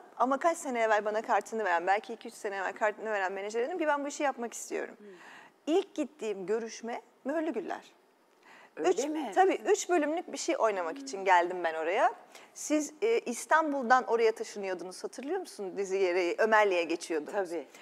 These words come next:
Speaker 2: tabii.
Speaker 1: E, sizin İstanbul bölümlerinizde oynayacaktım ben.
Speaker 2: Hmm.
Speaker 1: E, ama o
Speaker 2: Ha,
Speaker 1: arada da
Speaker 2: evdeki
Speaker 1: evet,
Speaker 2: bölümlerde
Speaker 1: evdeki bölümlerde
Speaker 2: oynayacaktın.
Speaker 1: oynayacaktım. O arada
Speaker 2: Evet.
Speaker 1: da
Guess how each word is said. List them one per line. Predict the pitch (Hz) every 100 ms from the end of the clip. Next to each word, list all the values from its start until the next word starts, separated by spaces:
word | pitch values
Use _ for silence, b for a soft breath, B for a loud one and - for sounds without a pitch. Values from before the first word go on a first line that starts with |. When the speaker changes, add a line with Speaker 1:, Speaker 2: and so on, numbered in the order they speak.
| B
Speaker 2:
tabii. | 170 165
Speaker 1:
E, | 214 214
sizin | 220 285 277 359
İstanbul | 339 - 370 349 302
bölümlerinizde | 269 330 311 269 269 269 233
oynayacaktım | - 208 196 170 160 - 143 143
ben. | - - - 220
Speaker 2:
Hmm. | 240 233 220 220 B B -
Speaker 1:
E, | 214 214 -
ama | 311 349
o | 392
Speaker 2:
Ha, |
Speaker 1:
arada | 349 311 339
da |
Speaker 2:
evdeki | 381 381
Speaker 1:
evet, | 349 370 - 180
Speaker 2:
bölümlerde | 165 156 285
Speaker 1:
evdeki | 294 302 - 269
bölümlerde | 262 226 208 190
Speaker 2:
oynayacaktın. | 139 180
Speaker 1:
oynayacaktım. | 185 190 196 170 - - -
O | 370
arada | 381 320 294
Speaker 2:
Evet. | 320
Speaker 1:
da | 415